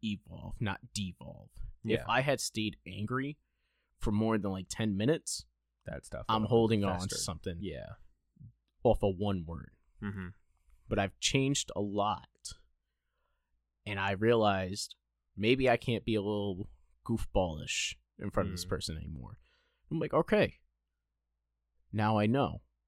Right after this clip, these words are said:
Speaker 2: Yeah.
Speaker 1: But I would also like to know what was for that upcoming disappointment.
Speaker 2: Yeah, like, why did that, why was that even brought up kind of thing?
Speaker 1: Yes.
Speaker 2: Yeah.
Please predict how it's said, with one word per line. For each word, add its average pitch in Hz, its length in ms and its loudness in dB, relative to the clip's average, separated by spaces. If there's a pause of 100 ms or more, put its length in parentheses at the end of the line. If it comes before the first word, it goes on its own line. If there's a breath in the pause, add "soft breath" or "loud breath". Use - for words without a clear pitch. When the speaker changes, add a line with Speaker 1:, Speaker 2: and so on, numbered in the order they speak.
(120)
Speaker 2:
Yeah. - 240 -14 (440)
Speaker 1:
But 120 300 8 (180)
I 98 100 0
would 107 160 2
also 110 400 4 (140)
like 98 200 -2
to 95 100 -4
know 95 500 0 (480)
what 104 240 4
was 98 580 0 (440)
for 113 120 0
that 92 280 -2
upcoming 90 720 -8 (260)
disappointment. - 720 -2
Speaker 2:
Yeah, 117 120 2
like, 92 160 -4
why 98 160 0
did 92 140 -4
that, 85 280 -2
why 87 180 -4
was 90 180 -6
that 87 140 -6
even 76 200 -10
brought - 280 -14
up 50 160 -16 (140)
kind - 140 -14
of - 80 -18
thing? - 120 -10
Speaker 1:
Yes. - 300 -10 (380)
Speaker 2:
Yeah. 87 200 -10